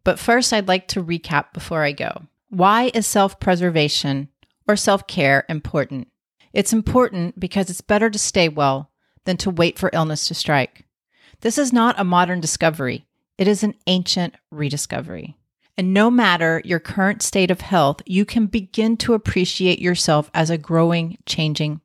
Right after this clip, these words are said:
person. You can change in healthy, positive ways to live a more vital, fulfilling life. So I hope you take on the adventure and start your wellness journey in two thousand and twenty-two.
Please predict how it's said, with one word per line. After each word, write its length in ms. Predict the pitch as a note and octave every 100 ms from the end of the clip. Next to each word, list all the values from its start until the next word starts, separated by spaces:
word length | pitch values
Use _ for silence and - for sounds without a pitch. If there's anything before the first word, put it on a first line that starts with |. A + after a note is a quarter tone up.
| -
person. 480 | C#3 C3+ - A#2+ - _
You 100 | G3
can 180 | F#3+ G#3
change 640 | F#3 A#3 G#3+ G#3+ G#3+ G#3+ - _ -
in 180 | F3
healthy, 680 | E3+ G#3 G3 - G3+ F#3+ G3 _ _ -
positive 580 | - F#3 F#3+ G3+ G3 F3
ways 480 | D#3 C#3+ C3+ C#3 - _ _ _
to 100 | F#3+
live 200 | G3 G#3
a 60 |
more 200 | A3 F#3+
vital, 400 | E3+ E3+ E3+ F3+
fulfilling 640 | F3+ - - E3+ E3 D#3+ D3+
life. 420 | C#3 - - _ _ _ _
So 160 | - B3
I 140 | A#3+
hope 420 | A#3+ - C#4 D4+ -
you 160 | A#3
take 240 | G#3+ A3+ -
on 160 | G3
the 120 | F#3 F3+
adventure 600 | D#3+ D3 D3 - D3+ -
and 140 | D#3+
start 360 | - F3+ F#3 -
your 120 | F#3+
wellness 440 | F3+ E3 D#3+ E3 -
journey 320 | D#3 D3 D3
in 80 | C#3
two 180 | - D3+
thousand 380 | C#3 C#3 D3
and 120 | C#3+ C#3+
twenty-two. 680 | - C#3 C#3 - - -